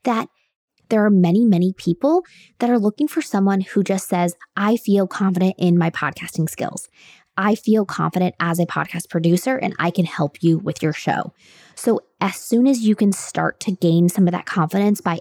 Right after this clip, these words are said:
educating yourself and, you know, getting your feet wet and getting feedback and all that stuff, as soon as you can kind of step into that role, you're gonna look around you and see,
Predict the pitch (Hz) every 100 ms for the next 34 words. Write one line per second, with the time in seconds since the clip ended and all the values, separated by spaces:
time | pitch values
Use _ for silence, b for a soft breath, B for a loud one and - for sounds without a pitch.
0 | - 180 185 175 170 165 165 160 160 160
1 | 151 156 - b b b _ _ - 185
2 | 170 202 226 208 190 185 - 180 165 -
3 | 175 170 208 233 - 190 175 160 170 175
4 | 190 180 180 170 - 254 269 247 220 214
5 | - 190 - 175 170 - 175 - 170 165
6 | 160 165 165 - 285 B B _ 208 208
7 | 226 226 202 180 180 180 160 170 180 214
8 | 180 175 - 180